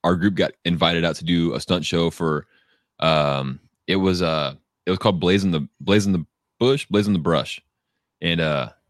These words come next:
that was, that was a really cool show. They had drag racing, uh, a stunt show, uh, and, uh, just all sorts of stuff, vendors and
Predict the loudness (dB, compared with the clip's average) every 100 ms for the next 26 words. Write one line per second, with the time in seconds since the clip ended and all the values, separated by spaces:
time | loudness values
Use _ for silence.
0 | -2 0 0 0 0 2 0 0 -2 -4
1 | -4 -2 0 0 -2 -4 -2 0 0 0
2 | -2 -2 -4 -4 -6 -8 -12 -10 -6 -6
3 | -8 _ -16 -12 -4 -4 -2 -2 -4 -8
4 | _ _ _ -4 0 2 2 0 -4 -10
5 | _ _ -6 -4 -2 -2 -2 -4 -4 -4
6 | -4 -6 -4 -2 -2 0 0 2 0 -4
7 | -8